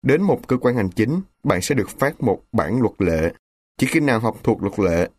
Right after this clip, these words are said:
bạn mới được tiếp đón. Mà nhiều văn bản luật dài đến ba trang. Vì vậy, dân Đức gặp nhau mà không hỏi, "Khỏe không?" mà hỏi, "Hiểu luật không?" Tây Ban Nha.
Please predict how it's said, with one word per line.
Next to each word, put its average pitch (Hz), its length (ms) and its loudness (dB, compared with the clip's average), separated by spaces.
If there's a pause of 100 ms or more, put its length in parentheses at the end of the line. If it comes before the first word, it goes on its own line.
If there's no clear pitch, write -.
(120)
bạn 95 200 -2
mới 123 100 2
được 95 180 -2
tiếp 131 160 -2
đón. 120 320 0 (640)
Mà 120 100 2
nhiều 123 200 4
văn 131 160 -2
bản 117 200 2
luật 120 160 2 (100)
dài 104 220 2
đến 135 180 0
ba 131 220 2
trang. 117 300 0 (360)
Vì 123 160 4
vậy, 87 400 0
dân 123 160 4
Đức 156 160 0
gặp 110 220 0
nhau 117 240 2
mà 98 120 -2
không 123 200 -2
hỏi, 101 320 -2 (440)
"Khỏe 117 200 2
không?" 135 280 0 (340)
mà 104 140 0
hỏi, 92 340 -2 (420)
"Hiểu 98 140 2
luật 135 200 2
không?" 117 260 0 (460)
Tây 120 140 4
Ban 117 180 0
Nha. 113 340 -2